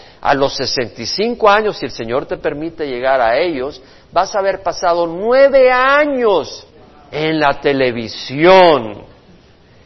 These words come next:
Eso es amar la televisión, mis amigos. Eso es amar la televisión. Nueve años en la televisión.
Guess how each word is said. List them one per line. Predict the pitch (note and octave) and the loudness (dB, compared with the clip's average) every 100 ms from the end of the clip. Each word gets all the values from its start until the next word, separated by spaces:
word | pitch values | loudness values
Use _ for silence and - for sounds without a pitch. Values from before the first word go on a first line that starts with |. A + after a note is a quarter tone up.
| _ - | _ 0
Eso | E3+ E3+ E3+ | 0 2 4
es | E3 E3+ - - | 4 2 -8 -6
amar | G#2 G#2+ A2+ C#3 F3+ F3+ | -4 -4 0 4 8 8
la | E3+ C#3+ B2+ | 6 2 2
televisión, | B2 A#2 A2 G#2 - C3+ C#3+ C#3 B2 | -2 -2 -6 -8 -8 -2 0 0 -2
mis | A2+ - | -10 -10
amigos. | G2+ G2 G#2 G2 F#2 E2+ - - - _ _ _ _ _ _ - _ - _ _ _ - | -10 -10 -12 -12 -12 -14 -16 -20 -20 _ _ _ _ _ _ -20 _ -20 _ _ _ -6
Eso | D3+ - | -4 0
es | D3+ D#3 - | 0 0 -2
amar | C3+ A#2+ A#2 B2+ D3 E3+ E3+ | 0 0 0 2 4 6 6
la | D3 C3 | 6 2
televisión. | C3+ A#2 A2+ G#2 F#2+ - A#2 A2+ G#2+ G2+ F#2+ F#2 - - - - _ | 0 -4 -4 -6 -12 -14 -8 -4 -2 -4 -8 -16 -20 -20 -20 -20 _
Nueve | D#3 D#3 F#3 G#3 F#3+ F3 | -6 4 6 6 6 8
años | E3+ F3 F3+ D3+ C#3 C3 - | 8 8 4 2 -2 -4 -4
en | C#3 | -2
la | B2+ | -2
televisión. | - B2 A#2+ A2+ - - B2+ G#2+ F#2 | -2 -4 -4 -6 -12 -6 -2 -2 -4